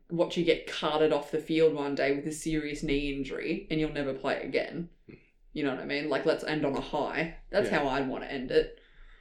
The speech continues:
Speaker 1: Anyway,
Speaker 2: Yeah.
Speaker 1: like, and that way it's his own decision as well.
Speaker 2: Mm.
Speaker 1: The club hasn't said, "Nah, we're forcing you out," and he has to deal with that.
Speaker 2: Yeah.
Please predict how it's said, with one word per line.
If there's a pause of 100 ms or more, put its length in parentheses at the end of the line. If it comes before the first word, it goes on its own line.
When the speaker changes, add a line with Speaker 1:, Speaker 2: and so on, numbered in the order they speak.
(240)
Speaker 1:
Anyway,
Speaker 2:
Yeah.
Speaker 1:
like,
and
that
way
it's
his
own
decision
as
well.
Speaker 2:
Mm.
Speaker 1:
The
club
hasn't
said,
"Nah,
we're
forcing
you
out,"
and
he
has
to
deal
with
that. (140)
Speaker 2:
Yeah.